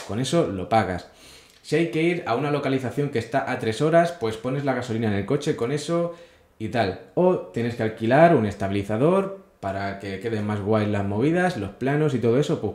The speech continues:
pum, lo pagas de ahí. Y esos doscientos euros los inviertes en hacer una mejor producción.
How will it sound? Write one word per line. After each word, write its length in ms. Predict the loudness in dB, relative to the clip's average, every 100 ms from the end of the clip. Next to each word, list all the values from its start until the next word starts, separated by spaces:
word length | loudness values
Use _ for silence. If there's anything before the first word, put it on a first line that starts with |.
| -2
pum, 180 | -2 -2 -8 -12 -2
lo 220 | 0 4
pagas 320 | 4 4 2
de 60 | 2
ahí. 160 | 2
Y 120 | 0 -2
esos 240 | -2 -4
doscientos 520 | -4 -2 -2 -2 2
euros 240 | 4 4 4
los 160 | 2
inviertes 720 | 0 0 2 0 0 -2 -4 -10 -20 -6 2
en 140 | 4
hacer 420 | 4 4 2 2
una 280 | -2 0 0
mejor 460 | -2 -4 -2 -2 4
producción. 680 | 4 6 2 4 4 2